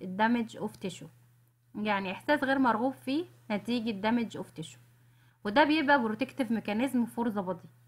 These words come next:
يعني ربنا سبحانه وتعالى خالق البين سنسيشن ده عشان نحمي نفسنا، عشان نبعد ايدينا مثلا لو كان، آه، حاجة زي حد بيشكك بدبوس،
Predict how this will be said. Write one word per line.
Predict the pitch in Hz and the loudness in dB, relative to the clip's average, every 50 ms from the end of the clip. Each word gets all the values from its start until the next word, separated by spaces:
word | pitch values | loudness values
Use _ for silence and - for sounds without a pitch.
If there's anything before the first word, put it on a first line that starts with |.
| _ _ _ _ _ _ _ _ _ _ _ - | _ _ _ _ _ _ _ _ _ _ _ -4
يعني | 214 214 208 208 208 202 | 0 0 2 2 2 2
ربنا | 208 202 202 233 254 | 0 0 2 2 0
سبحانه | 254 - - 220 208 220 226 | 0 0 -2 0 4 6 6
وتعالى | 233 220 208 196 208 202 202 - | 6 4 4 2 2 2 0 -2
خالق | - - 240 247 247 185 | -2 -2 -2 0 0 -2
البين | 196 202 180 208 240 254 | -2 -4 -2 -2 -2 -2
سنسيشن | 247 - 220 202 226 247 247 - 254 226 226 | -2 -2 -4 -2 -2 -2 -2 -2 -2 -2 0
ده | 254 | 2
عشان | 254 233 226 - 247 233 233 240 | 0 0 0 0 -2 0 0 0
نحمي | 254 - - 262 240 | -2 -2 -2 0 0
نفسنا، | 226 214 - - - 202 190 175 170 165 - - - _ _ _ _ _ _ _ _ _ - | 0 -2 -4 -6 -6 -6 -4 -4 -6 -6 -10 -16 -20 _ _ _ _ _ _ _ _ _ -4
عشان | 180 - - - 233 226 214 196 185 185 196 - - - _ _ _ _ _ _ _ _ _ _ _ _ _ _ _ _ _ _ - | -4 -2 0 0 0 0 0 0 -2 -6 -8 -12 -16 -20 _ _ _ _ _ _ _ _ _ _ _ _ _ _ _ _ _ _ -4
نبعد | 233 247 240 247 247 | -2 0 2 2 0
ايدينا | 247 - 226 208 226 240 254 269 269 269 | 0 -2 -2 0 0 2 4 4 4 4
مثلا | 247 240 240 - 269 269 269 254 226 | 4 2 2 2 2 4 4 2 2
لو | 208 202 196 190 | 2 0 0 0
كان، | - 233 226 233 220 214 202 202 190 190 190 | -2 -2 -2 0 0 -2 -2 -4 -6 -6 -6
آه، | 185 190 190 196 196 | -4 -4 -4 -4 -6
حاجة | - - 226 233 214 220 214 208 202 | -2 0 0 0 2 2 0 0 0
زي | 196 208 208 214 214 214 214 208 | 0 -2 -2 -2 -2 -2 -2 -4
حد | 202 - 233 226 233 | -2 -2 -2 -2 -2
بيشكك | 208 202 - 240 226 233 240 214 | -4 -4 -4 -6 -4 -4 -4 -4
بدبوس، | 196 208 190 190 180 185 214 269 302 | -4 -4 -4 -6 -6 -4 -6 -6 -6